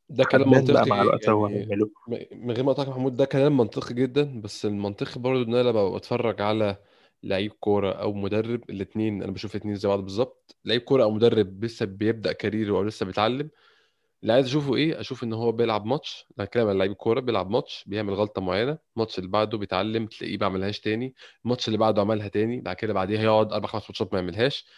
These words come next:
Speaker 1: ده هو ده الكيرف الطبيعي بتاع أي إنسان بيتعلم حاجة جديدة، إن هو يعمل أخطاء ويقع فيها، وعدد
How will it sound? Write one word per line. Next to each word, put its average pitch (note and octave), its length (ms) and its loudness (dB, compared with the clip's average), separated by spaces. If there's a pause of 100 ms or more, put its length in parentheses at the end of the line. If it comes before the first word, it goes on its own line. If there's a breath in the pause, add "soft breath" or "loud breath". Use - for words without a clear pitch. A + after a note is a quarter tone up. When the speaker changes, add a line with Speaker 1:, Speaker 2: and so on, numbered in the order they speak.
(280 soft breath)
Speaker 1:
ده C3+ 160 0
هو D3 120 6
ده C#3+ 80 0
الكيرف C#3+ 300 -2
الطبيعي B2+ 220 2
بتاع B2+ 140 2
أي B2+ 180 4
إنسان C3 380 -2
بيتعلم A2 440 -2
حاجة A2+ 200 -4
جديدة، G2 400 -6 (420 soft breath)
إن F#2+ 80 -8
هو A#2+ 140 0
يعمل A#2+ 240 2
أخطاء G#2 300 0
ويقع G#2 260 2
فيها، C3 360 -2 (560 soft breath)
وعدد G2+ 540 2